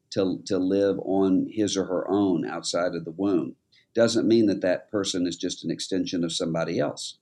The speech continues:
None of us are viable. Uh, we, we, we all are, uh, dependent upon food and water and any number of other things in order to survive. Uh,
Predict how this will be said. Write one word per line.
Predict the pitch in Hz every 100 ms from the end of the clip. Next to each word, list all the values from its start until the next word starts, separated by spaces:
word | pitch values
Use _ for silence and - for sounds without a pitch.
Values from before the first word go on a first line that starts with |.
| _
None | - 127 220
of | 185
us | 87 -
are | 87
viable. | 85 73 71 - - _ _ _ _ -
Uh, | 87 82
we, | 85 104
we, | 92 90 - 110 110 107
we | 98 110
all | 104 127 190 98 - _ -
are, | 90 90 82 -
uh, | 82 80
dependent | - - 110 95 - 165
upon | - 92 80 82
food | - 110 139
and | 95 71 78
water | 90 117 151 -
and | - _ _ _ -
any | 107
number | 107 110 98
of | 92
other | 101 151
things | 80 80 78 82
in | 85
order | 90 85
to | 82 82
survive. | - 82 107 110 - - _ _ _ -
Uh, | 101 104